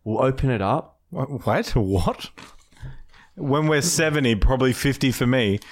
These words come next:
Speaker 2: You s-, are you saying that I will be seventy when you're fifty? That makes no sense.
Speaker 1: Well, fifty is in, like,
Speaker 2: I'm only four years older than you.
Speaker 1: Okay, I reckon sixty. I'll probably make it to sixty now.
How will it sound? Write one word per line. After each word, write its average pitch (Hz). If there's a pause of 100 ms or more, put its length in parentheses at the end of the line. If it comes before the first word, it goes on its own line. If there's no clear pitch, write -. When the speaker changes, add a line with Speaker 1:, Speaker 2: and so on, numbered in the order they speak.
(160)
Speaker 2:
You 139
s-, 131
are 147
you 131
saying 120
that 113
I 110
will 120
be 110
seventy 117
when 110
you're 104
fifty? 143 (600)
That 127
makes 127
no 120
sense. 92
Speaker 1:
Well, 170
fifty 175
is 131
in, 147
like, 131
Speaker 2:
I'm 135
only 165
four 151
years 131
older 113
than 98
you. 92 (260)
Speaker 1:
Okay, 104
I 98
reckon 90
sixty. -
I'll 120
probably 117
make 95
it -
to -
sixty -
now. -